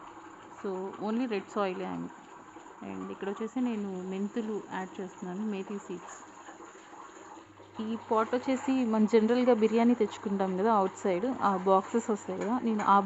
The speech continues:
బాక్స్‌లోనే వేస్తున్నాను. So ఫస్ట్ కొంచెం రెడ్ సాయిల్ ఇలా యాడ్ చేసుకొని దానిపైన ఇలా మెంతులు అనేది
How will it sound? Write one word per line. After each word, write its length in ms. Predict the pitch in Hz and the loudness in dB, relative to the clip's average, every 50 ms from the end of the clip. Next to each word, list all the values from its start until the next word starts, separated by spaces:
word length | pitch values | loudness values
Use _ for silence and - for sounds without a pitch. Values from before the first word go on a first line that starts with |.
| 208 | 6
బాక్స్‌లోనే 480 | 214 214 - - - 233 226 226 240 240 220 | 4 4 2 -2 0 0 2 2 2 2 0
వేస్తున్నాను. 500 | 185 208 - - - 175 185 196 220 285 - - - - - - - - - - - - - | 0 -2 -4 -4 -4 -4 -2 -2 -4 -4 -6 -8 -14 -16 -16 -16 -16 -16 -16 -16 -16 -6 0
So 100 | 233 214 196 190 185 190 | 0 2 2 2 0 0
ఫస్ట్ 240 | - 208 202 - - 220 - | 0 0 0 0 -2 -2 0
కొంచెం 240 | 233 214 208 220 202 202 | 0 2 0 -2 -2 0
రెడ్ 180 | 202 190 185 - - | -2 -2 -2 -2 0
సాయిల్ 180 | 208 202 202 196 | 0 2 2 2
ఇలా 160 | 190 196 180 175 | 2 2 2 2
యాడ్ 120 | 175 180 - - | 2 0 0 -2
చేసుకొని 340 | 220 202 - - 233 262 302 262 | -2 -2 -2 -2 0 2 2 4
దానిపైన 440 | 233 214 208 202 202 196 196 196 196 190 190 180 175 - | 2 2 2 0 -2 -2 0 0 2 2 2 0 0 0
ఇలా 140 | 196 202 196 190 | 0 0 0 0
మెంతులు 340 | 190 190 190 185 - 208 202 202 | 0 -2 -2 0 2 2 2 2
అనేది 220 | 196 190 190 | 0 -2 -2